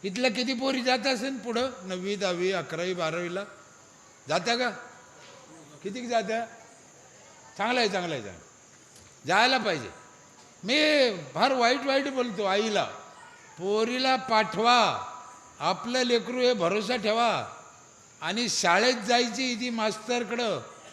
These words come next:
मास्तरणीकडं, काय काळजी करू नका. आणि पोरी वाईटच असते असं नाही. तुमच्या खेड्यामध्ये, तुमच्या गावामध्ये बाई रोजाना जाती महिला मंडळ, काय हाजरी आहे तिला?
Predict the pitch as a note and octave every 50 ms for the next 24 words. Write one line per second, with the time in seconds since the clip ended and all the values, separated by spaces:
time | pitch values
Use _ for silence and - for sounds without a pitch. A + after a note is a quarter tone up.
0 | - D#3+ F3+ G3 F#3 - - A#3 A3+ A3+ A#3 A#3+ G#3+ A3+ A3+ A3+ F#3+ - - G3
1 | A3 A#3+ A#3+ G#3 A#3 A3+ A3+ A3+ A#3+ A#3 G#3 A3+ A3+ A3+ A#3 A3 F#3 F#3+ D#3+ A#2+
2 | G2+ - - - - - - - - - - - - - - - - - - -
3 | - - - - - - - - F3 G#3+ B3 A#3+ F3 G#3 A#3+ A#3+ A#3 B3+ B3 A#3+
4 | A3+ A3+ A#3 B3 - C4 C4 G3+ C4 B3+ G#3+ - - C4 C4 B3+ A#3+ D4 D4 D4
5 | C#4 C4 A#3 - - - - - - - - - - - - - - - - -
6 | - - - - - - - - - - - - - - - - - - - -
7 | - - - - - - - - - - - - - - - - - - - -
8 | - - - - G#3+ A3 A3+ - C#4+ C4+ C#4+ A#3 F3+ D#3+ G3 G3 G#3 A#3+ C4+ C4
9 | B3+ A3+ G#3 A3 A3+ A3 - A3+ A3 A3+ G3 - C4 C#4 C4 G#3 G#3 G3+ G#3+ A3+
10 | A#3+ A3+ G#3 F#3 D#3+ D3+ A#2 F2+ - - - - - - - - - - - C#3+
11 | F3 G3 A3+ C4 C#4+ C#4+ C4+ B3+ A#3+ A#3+ B3 B3+ C4 C4 C4+ B3+ B3 A#3 A#3 F3+
12 | A#3+ A#3+ A#3 A3+ A3 G#3+ A3 A#3 A3+ A#3 A#3 A3+ A#3 A3 F3+ - - - A3 B3+
13 | B3+ A#3 A3+ A3+ B3 C4 B3+ A#3 G#3 A#3+ A#3 A#3+ A#3+ A#3+ A#3